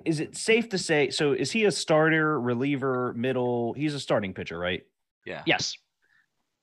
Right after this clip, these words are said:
Speaker 1: Top fifteen?
Speaker 3: Starting pitcher? Yeah, I would
Speaker 1: Top
Speaker 3: say that.
Speaker 1: ten?
Speaker 2: He's top ten.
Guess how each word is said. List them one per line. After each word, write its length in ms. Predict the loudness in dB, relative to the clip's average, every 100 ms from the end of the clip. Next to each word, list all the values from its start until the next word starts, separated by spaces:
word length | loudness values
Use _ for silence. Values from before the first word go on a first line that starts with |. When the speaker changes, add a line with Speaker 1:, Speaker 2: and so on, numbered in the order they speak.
| _ _ _ _ _ _ -2
Speaker 1:
Top 320 | 2 2 0
fifteen? 640 | -2 -2 -4 -2 -2 -4 -8 _ _ _ _ _ _ _ _ _ _ _ _ _ _ _
Speaker 3:
Starting 300 | 4 6 6
pitcher? 220 | 4 2
Yeah, 220 | 4 4 2 -12 _ 0
I 80 | 2
would 40 | 2
Speaker 1:
Top 20 |
Speaker 3:
say 80 | 2
that. 60 |
Speaker 1:
ten? 440 | 4 4 4 0 -6 _ _ _ _ _ _ _ _ _ _ _ _ _
Speaker 2:
He's 320 | 0 0 2
top 340 | 4 4 2
ten. 400 | 0 2 2 -2